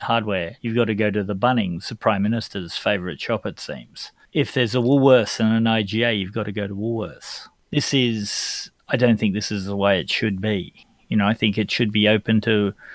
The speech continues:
any shop with F pos facilities. I think it should cover,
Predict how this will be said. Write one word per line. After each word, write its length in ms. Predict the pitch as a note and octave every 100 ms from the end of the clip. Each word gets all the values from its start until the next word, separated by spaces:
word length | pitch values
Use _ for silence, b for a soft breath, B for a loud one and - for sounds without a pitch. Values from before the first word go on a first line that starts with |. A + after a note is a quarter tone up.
| B B B B
any 200 | B2 A#2+
shop 320 | A2 - A#2 -
with 320 | A2+ G2 - -
F 220 | B2 -
pos 280 | B2 A#2 -
facilities. 1120 | - - A#2 C3+ C#3 B2+ A2+ - D#3+ - - _ -
I 40 | -
think 240 | C#3 B2
it 160 | A#2+ -
should 560 | - - C3+ A2+ -
cover, 600 | - B2+ A#2+ A#2 G2 F#2